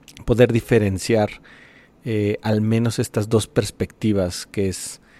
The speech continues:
eh, los juegos dos D y los juegos tres D.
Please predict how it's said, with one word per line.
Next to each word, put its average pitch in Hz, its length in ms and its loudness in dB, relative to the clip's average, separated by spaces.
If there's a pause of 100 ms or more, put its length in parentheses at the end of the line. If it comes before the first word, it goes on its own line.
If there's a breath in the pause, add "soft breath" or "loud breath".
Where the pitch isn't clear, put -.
(340 loud breath)
eh, 95 420 -2
los 98 140 -2
juegos 107 340 2
dos 98 220 0
D 95 160 0
y 95 60 0
los 90 120 -6
juegos 87 360 -6
tres 82 280 -8
D. - 140 -16